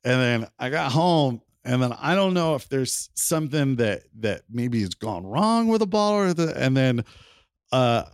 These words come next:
I would open it up and, and we would drink it. And I would just think, so I would say, like, "Did you, you, so you visited this place?" They were like, "Yeah, yeah."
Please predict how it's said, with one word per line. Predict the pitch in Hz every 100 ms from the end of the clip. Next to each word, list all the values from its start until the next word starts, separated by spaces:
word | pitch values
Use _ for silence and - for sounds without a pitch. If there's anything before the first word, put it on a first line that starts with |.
| - _ -
I | 143
would | 135 107
open | 131 131 127 117
it |
up | 117 131 -
and, | 104 107 101 -
and | 101 98 87 -
we | 104
would | 95
drink | 85 113 123
it. | 101 80 - _ _ _ _ _ 113
And | 113 113 110 95 - _ _ _ _ _ _ _
I | - 131
would | 123 107
just | 117 - -
think, | 117 107 82 _ _ _ _ _ _ _ _ _ _
so | - - - 139 127 - _ _ _ _ _ _ -
I | 123
would | 123 -
say, | 131 120
like, | 113 101 _ _ _ _ _ _ _ _ _ _ _ -
"Did | 123 131
you, | 131
you, | 117 107
so | -
you | 123 120
visited | 135 120 98 82 -
this | 90
place?" | - - - 165 - -
They | 196 123
were |
like, | 127 117 131
"Yeah, | 165
yeah." | 151